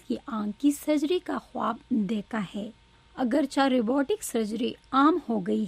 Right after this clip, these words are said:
ہے، لیکن اس سے پہلے آنکھ کے اندر کبھی استعمال نہیں کی گئی ہے اور یہ دنیا کا پہلا اندرونی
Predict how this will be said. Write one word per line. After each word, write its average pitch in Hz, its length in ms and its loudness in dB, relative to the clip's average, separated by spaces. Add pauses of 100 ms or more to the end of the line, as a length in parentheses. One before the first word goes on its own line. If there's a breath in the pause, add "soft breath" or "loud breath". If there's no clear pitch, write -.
ہے، 277 140 0
لیکن 277 420 4
اس 247 120 -4
سے - 180 -6 (100)
پہلے 247 340 0 (220)
آنکھ 311 360 4
کے - 160 -2
اندر 226 320 0 (100)
کبھی 330 320 0
استعمال 226 500 -2
نہیں 247 460 4
کی 233 200 0
گئی 220 180 0 (120)
ہے - 140 -6 (640 loud breath)
اور 254 200 0
یہ 214 240 -2
دنیا 202 480 0
کا 208 140 -6 (120)
پہلا 311 360 2 (100)
اندرونی 269 560 4